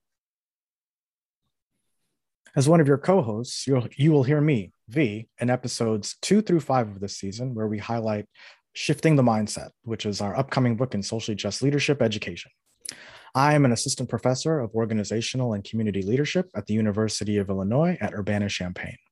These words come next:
Uh, I'm originally from New York, but I've spent most of my life in Florida, uh, including twenty-five years I lived in Miami specifically. I have my undergraduate degree as well as my master's from the University of Miami,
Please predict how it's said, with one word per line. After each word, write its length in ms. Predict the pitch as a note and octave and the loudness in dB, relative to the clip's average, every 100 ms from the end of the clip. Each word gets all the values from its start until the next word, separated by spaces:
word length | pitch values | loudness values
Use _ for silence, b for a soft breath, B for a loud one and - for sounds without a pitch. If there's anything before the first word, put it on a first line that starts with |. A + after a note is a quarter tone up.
| - B B B | -20 B B B
Uh, 200 | A2 G#2 | 2 4
I'm 160 | A2+ A2+ | 4 6
originally 440 | C#3 D3 D#3 D3+ | 4 6 6 6
from 340 | - B2 A2 | 4 2 2
New 80 | G#2 | 2
York, 360 | G#2 D3 B3 - - | 0 0 -2 -8 -6
but 80 | |
I've 100 | G#2 | -6
spent 200 | - A2 | -2 0
most 240 | G#2 F#3+ - | 2 2 0
of 80 | G#2 | 0
my 140 | G#2+ | 0
life 320 | G2 G2+ G2 | 0 -2 -2
in 100 | A2 | -6
Florida, 500 | - D#3 D3+ - G#2+ - B B | 0 4 4 2 -10 -18 B B
uh, 140 | A2 G#2+ | -2 0
including 360 | A2 - A#2 G#2+ | 0 2 2 4
twenty-five 500 | D#3 E3 D3+ C#3 B2 | 2 2 4 2 2
years 420 | B2+ B2+ B2+ A#2+ | 2 4 2 -2
I 80 | G#2+ | -6
lived 240 | A2 G#2+ G2 | -4 -4 -2
in 80 | |
Miami 420 | F#2+ F#2+ A#2 A#2+ A#2+ | -2 0 2 2 0
specifically. 640 | - G#2 - F2+ - - - _ B B B | -4 -8 -8 -10 -16 -20 -20 _ B B B
I 120 | G#2+ | -2
have 320 | G2+ G#2 G#2 | 0 0 0
my 180 | G2 F#2+ | 0 0
undergraduate 580 | A#2 C3 C3+ C3 C#3 C3+ | 0 2 4 4 2 0
degree 300 | C3 C#3 C3+ | 0 2 2
as 100 | G#2 | 0
well 160 | G#2 | -2
as 120 | G2+ F#2 | -4 -6
my 100 | F#2 | -6
master's 540 | F#2 G#2+ - D#3 D#3+ | -6 -6 -4 -2 -2
from 240 | - G#2 | -2 -2
the 80 | F#2+ | 0
University 580 | G2+ G2+ G#2+ G#2 - G2+ | -2 -2 -2 -4 -4 -4
of 160 | G2 F2+ | -4 -4
Miami, 500 | F#2+ G2 B2+ D#3+ F3+ | -4 -2 0 0 -2